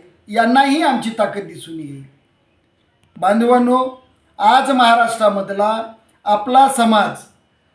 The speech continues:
जो अजूनही गावखेड्यामध्ये इतर समाजाशी समायोजन करून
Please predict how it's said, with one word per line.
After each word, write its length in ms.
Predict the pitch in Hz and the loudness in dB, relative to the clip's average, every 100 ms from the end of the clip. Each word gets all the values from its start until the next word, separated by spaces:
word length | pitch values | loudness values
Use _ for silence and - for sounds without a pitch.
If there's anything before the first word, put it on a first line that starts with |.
| _ 151 | _ -10
जो 140 | 226 | -4
अजूनही 440 | 214 208 262 294 294 | -2 0 2 2 4
गावखेड्यामध्ये 1120 | 247 233 - 202 196 185 170 156 208 226 - _ _ 240 | 4 2 0 -2 -2 -2 -8 -10 -10 -10 -14 _ _ -6
इतर 280 | 262 339 | 0 0
समाजाशी 560 | 320 285 277 262 254 240 | 2 2 2 0 -2 -4
समायोजन 760 | - 233 226 214 202 196 190 160 | -4 -2 0 0 -2 -6 -8 -10
करून 400 | 175 170 180 | -14 -14 -14